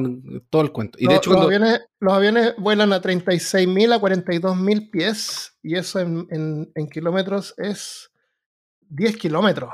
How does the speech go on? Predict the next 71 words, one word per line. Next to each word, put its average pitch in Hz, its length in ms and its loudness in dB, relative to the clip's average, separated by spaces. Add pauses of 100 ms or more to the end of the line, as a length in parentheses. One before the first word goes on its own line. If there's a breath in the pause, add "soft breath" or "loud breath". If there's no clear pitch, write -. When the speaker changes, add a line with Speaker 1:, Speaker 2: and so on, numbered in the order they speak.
Speaker 1:
Ya, 131 240 2
Speaker 2:
Es 170 100 0
Speaker 1:
sí, 117 160 0
ya, 107 100 -2
Speaker 2:
a - 40 -2
la - 80 -2
Speaker 1:
es - 20 0
diez, 135 100 2
es 135 100 2
Speaker 2:
cresta 131 140 0
Speaker 1:
diez 143 160 2
veces 151 200 0
Speaker 2:
arriba. 165 80 0
Speaker 1:
para 156 160 2
arriba. 107 240 -4
Ya, 107 280 -2
perfecto. 123 340 -2
Speaker 2:
<laughs> - 20 2
Sí, - 80 4
Speaker 1:
Pero, 127 140 2
Speaker 2:
es - 60 2
Speaker 1:
pero 165 60 0
Speaker 2:
mucho. 143 140 4
Speaker 1:
hacia 139 200 2
abajo 185 280 2
es 170 60 2
muy 214 160 4
diferente 156 480 0
porque 120 200 -4
la 123 100 2
presión 127 280 0
Speaker 2:
Sí, 185 200 4
porque 185 240 2
Speaker 1:
atmosférica 175 60 0
Speaker 2:
está 170 100 -2
el 160 80 0
Speaker 1:
es 156 40 4
Speaker 2:
agua. 151 120 2
Speaker 1:
demasiado 143 440 2
alta. 110 300 -6
Speaker 2:
Claro. 151 160 -4
Speaker 1:
Exacto. 156 400 -4 (280)
Speaker 2:
El 165 160 -4
agua 180 160 0
tiene 170 180 -2
más 156 120 -4
Speaker 1:
Y - 20 -2
está - 80 -6
Speaker 2:
presión 131 120 2
Speaker 1:
todo 135 100 2
Speaker 2:
que 139 40 2
Speaker 1:
el 139 40 0
Speaker 2:
el 175 80 -2
aire, 208 200 2
supongo. 180 540 -2 (280)
Speaker 1:
Sí, 120 300 -4
y 123 60 -4
está 120 160 -2
todo 143 100 0
el 143 120 -2
peso 160 200 0
del 147 60 2
agua. 117 160 2
De 143 100 2
hecho, 175 240 -2
tienen 160 240 -2
que 151 80 -4
bajar 143 260 -2
como 143 220 -4
con 120 320 -2
cosas 127 300 -8